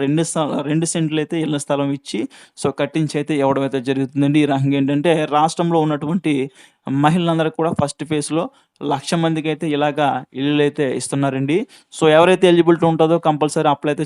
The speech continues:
చేసుకోండి. వారికి కూడా ఇవ్వడం అయితే జరుగుతుందండి. ఈ రకంగా ఏంటంటే రాష్ట్ర ప్రభుత్వం అదిరిపోయే గుడ్ న్యూస్ అయితే చెప్పిందండి. దీంతో పాటే కొన్ని లోన్స్ కూడా వస్తున్నాయండి.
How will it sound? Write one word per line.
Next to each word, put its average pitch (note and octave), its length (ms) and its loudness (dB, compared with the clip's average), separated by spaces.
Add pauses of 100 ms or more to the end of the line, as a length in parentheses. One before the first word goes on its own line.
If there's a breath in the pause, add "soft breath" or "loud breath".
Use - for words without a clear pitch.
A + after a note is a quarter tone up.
చేసుకోండి. D#3 480 0 (200)
వారికి C#3 300 -2
కూడా F#3+ 160 0 (380 soft breath)
ఇవ్వడం C3+ 260 0
అయితే C3+ 140 -2 (100)
జరుగుతుందండి. C#3+ 560 0 (440 soft breath)
ఈ E3+ 80 2
రకంగా F3 280 0
ఏంటంటే E3+ 280 0 (100)
రాష్ట్ర D#3 280 0
ప్రభుత్వం D#3 260 -4 (160)
అదిరిపోయే E3 480 0 (100)
గుడ్ C#3 180 -2
న్యూస్ D3 180 0
అయితే C3+ 120 -4 (100)
చెప్పిందండి. C#3 520 -2 (120)
దీంతో E3 340 2
పాటే D#3 220 -2 (400 loud breath)
కొన్ని D#3+ 240 2 (120)
లోన్స్ F#3 320 4
కూడా F#3+ 200 4
వస్తున్నాయండి. F3 500 -2